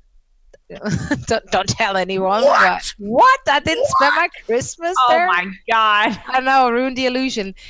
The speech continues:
Speaker 1: It was just so funny because my, my boyfriend decided to put it on television, so it was just me sitting in front of a fire, and I was really embarrassed.
Speaker 3: <laughs>
Speaker 1: "Can we not?" And then he turned on the Twitch chat to make matters worse.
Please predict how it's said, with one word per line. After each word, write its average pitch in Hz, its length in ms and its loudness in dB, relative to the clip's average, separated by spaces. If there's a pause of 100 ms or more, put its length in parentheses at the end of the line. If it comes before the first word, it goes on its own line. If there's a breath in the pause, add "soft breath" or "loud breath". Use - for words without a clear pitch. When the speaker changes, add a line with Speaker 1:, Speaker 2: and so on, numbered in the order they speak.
(140 loud breath)
Speaker 1:
It 302 40 0
was 330 120 0
just 392 160 0
so 330 120 2
funny 311 280 -2
because 262 240 -4
my, 254 180 0
my 254 160 -2
boyfriend 262 320 -2
decided 233 380 -2
to 240 80 -4
put 269 200 0
it 254 120 0
on 226 160 0
television, 220 520 -4
so 190 120 -4
it 196 80 -2
was 220 100 -2
just 233 180 -8
me 233 200 -4
sitting 220 340 -2
in 214 140 -8
front 220 180 -4
of 214 60 0
a 208 100 -2
fire, 220 380 0
and 190 100 -4
I 196 60 -2
was 214 160 -6
really 208 160 -2
embarrassed. 208 340 0 (220)
Speaker 3:
<laughs> - 240 -20
Speaker 1:
"Can 220 100 0
we 214 100 -2
not?" 190 360 0 (400 loud breath)
And 262 100 0
then 294 140 0
he 277 180 0
turned 285 320 0
on 262 80 0
the 220 80 -2
Twitch - 340 -4
chat 202 260 0
to 226 80 -10
make 214 220 -4
matters 196 320 -4
worse. 196 520 -2